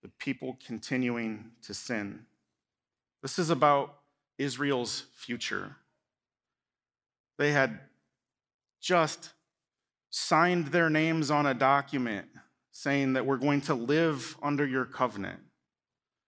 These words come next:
They had people like this stand, the priests stand and deliver the word of God.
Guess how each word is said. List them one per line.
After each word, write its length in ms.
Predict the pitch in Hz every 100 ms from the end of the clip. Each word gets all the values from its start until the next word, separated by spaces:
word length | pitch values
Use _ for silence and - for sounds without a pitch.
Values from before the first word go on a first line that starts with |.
| _ _ _ _ _ _
They 100 | 147
had 300 | 147 147 123 - _ _
people 420 | - 180 185 165 160
like 260 | 151 -
this 200 | 170 156
stand, 800 | - - 170 151 160 165 165 143 - - _ _ _ _ _ _ _ _ _ _
the 60 | 123
priests 680 | - 165 165 - - - -
stand 520 | - 160 156 160 156
and 120 | 151
deliver 440 | 147 135 147 147 147
the 100 | 135
word 180 | 139
of 140 | 123 98
God. 300 | 123 110